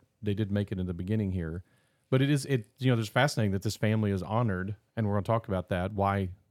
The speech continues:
why they get to have this role, which is kinda neat. Um,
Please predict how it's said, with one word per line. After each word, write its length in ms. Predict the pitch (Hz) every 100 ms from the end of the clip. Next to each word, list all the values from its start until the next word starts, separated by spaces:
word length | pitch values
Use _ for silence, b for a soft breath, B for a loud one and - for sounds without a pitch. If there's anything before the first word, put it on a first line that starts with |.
| -
why 300 | 92 110 117
they 140 | 104
get 200 | 92 110
to 100 | 107
have 240 | 92 117
this 220 | 101 92 107
role, 340 | 87 85 92
which 200 | 110 104
is 80 | 95
kinda 240 | - 95 90
neat. 380 | 90 90 98 - b b b b b b _ -
Um, 380 | 117 110 104 101